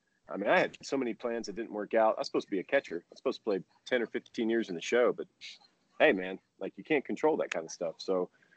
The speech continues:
um, to me, I just try to stay in the moment, whatever that moment is. Like, right now, this is all I have to do. I don't have anything else to do but talk to you guys.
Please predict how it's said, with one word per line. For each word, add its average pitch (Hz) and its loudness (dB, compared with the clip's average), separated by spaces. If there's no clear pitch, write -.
um, 101 4
to 139 0
me, 202 8
I 170 4
just 143 -4
try 147 2
to 123 -2
stay 131 -6
in 127 -4
the 101 -4
moment, 110 -6
whatever 127 -4
that 123 0
moment 117 -4
is. 95 -6
Like, 90 -10
right 117 0
now, 127 -2
this 113 -6
is 104 -8
all 110 2
I 107 0
have 107 -4
to 98 -6
do. 87 -4
I 98 -4
don't 107 -4
have 107 -2
anything 131 0
else 123 -2
to 110 -6
do 110 0
but 92 -4
talk 107 0
to 120 -4
you 117 -4
guys. 104 0